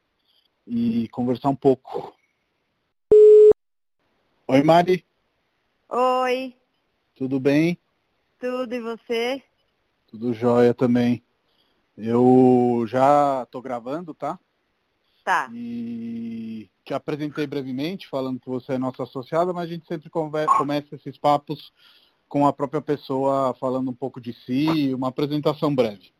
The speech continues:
Speaker 2: Bom, eu trabalho na Refúgios há um pouquinho mais de um ano.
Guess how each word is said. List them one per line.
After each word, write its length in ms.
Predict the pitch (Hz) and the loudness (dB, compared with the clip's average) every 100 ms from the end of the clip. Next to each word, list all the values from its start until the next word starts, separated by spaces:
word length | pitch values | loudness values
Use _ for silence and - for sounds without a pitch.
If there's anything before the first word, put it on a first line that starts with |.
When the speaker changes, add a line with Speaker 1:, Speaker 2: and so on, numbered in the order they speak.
| _ _ _ _ _ _ _ _ _ _ _ _ _ _ _ _ _ _ - - _ - _ _ _ _ _ | _ _ _ _ _ _ _ _ _ _ _ _ _ _ _ _ _ _ -20 -20 _ -20 _ _ _ _ _
Speaker 2:
Bom, 480 | 185 208 262 240 233 | -6 0 0 -2 -8
eu 840 | - 208 208 208 208 208 208 208 202 | -8 -6 -4 -4 -6 -6 -8 -12 -10
trabalho 440 | 214 202 208 202 202 | -8 -2 -2 -2 -10
na 100 | 202 | -12
Refúgios 680 | 196 - 214 233 269 262 208 | -14 -18 -20 -20 -20 -20 -14
há 40 | 208 | -14
um 80 | |
pouquinho 380 | 202 403 - - 392 | -14 -20 -20 -20 -16
mais 260 | 262 185 | -14 -12
de 100 | 170 | -14
um 140 | 175 170 | -16 -8
ano. 440 | 180 214 247 302 | -4 -4 -4 -8